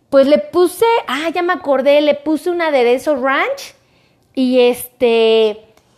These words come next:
y pues una lata de atún. Y yo, "Ah, ok". O sea, comió verdura, comió proteína, comió grasa mala, que fue el ranch,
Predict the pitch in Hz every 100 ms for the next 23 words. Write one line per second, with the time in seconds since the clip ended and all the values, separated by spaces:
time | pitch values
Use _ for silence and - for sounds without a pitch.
0 | _ _ - 240 - 294 294 320 370 359
1 | 370 330 - 277 277 - _ _ _ _
2 | - 254 240 254 - - _ _ - 262
3 | 294 302 294 294 359 349 - - - 262
4 | 254 247 247 277 330 349 392 370 330 523
5 | - _ _ _ _ _ _ _ - 233
6 | 240 269 277 285 349 262 415 427 403 359
7 | 480 - _ _ _ _ _ - 208 254
8 | 277 269 277 269 277 311 320 359 392 330
9 | 294 294 226 254 262 285 339 339 381